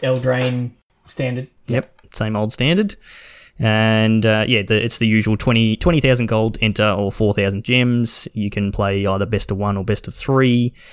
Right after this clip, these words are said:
Speaker 2: And then if you qualify for day two with your seven wins, you, uh, yeah, you're in the running to get either a thousand bucks cash or two grand cash and a whole bunch of gems. So we've seen these before. They're always good. Uh, this time the entry re-,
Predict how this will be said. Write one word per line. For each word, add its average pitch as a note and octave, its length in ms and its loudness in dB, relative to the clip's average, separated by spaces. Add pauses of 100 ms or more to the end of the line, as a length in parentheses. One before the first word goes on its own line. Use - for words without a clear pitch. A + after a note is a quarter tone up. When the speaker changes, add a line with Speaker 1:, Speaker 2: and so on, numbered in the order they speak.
(240)
Speaker 2:
And G2+ 180 -2
then G2+ 100 0
if G2+ 140 -4
you G2 140 -2
qualify G2+ 480 0
for G2+ 200 -2
day G2+ 260 -2
two G#2 340 -2
with G2+ 160 -4
your G2+ 420 0
seven G#2+ 420 0
wins, B2 540 2 (480)
you, A#2 560 4
uh, A#2 220 2
yeah, C#3 160 0
you're A2 160 0
in G#2+ 80 -2
the G#2+ 40 -2
running G#2+ 260 0
to G#2+ 180 0
get G#2 240 0
either G#2 260 2
a G2+ 80 0
thousand A2+ 460 0
bucks G#2+ 200 -2
cash A2 480 -2
or G#2+ 440 0
two - 220 -2
grand G2+ 280 -2
cash - 420 -6 (300)
and G#2+ 320 -6
a G#2+ 160 -2
whole A2+ 160 -2
bunch A2 220 -2
of G#2 60 -8
gems. G#2 280 -2
So G2+ 260 -4 (760)
we've C3 120 2
seen E3+ 160 4
these D#3+ 140 2
before. D#3 380 4
They're D3 140 4
always D3 240 4
good. C#3+ 360 4 (180)
Uh, A#2 180 2
this C3 220 2
time B2+ 240 2
the B2 100 0
entry B2+ 320 4
re-, A#2 180 4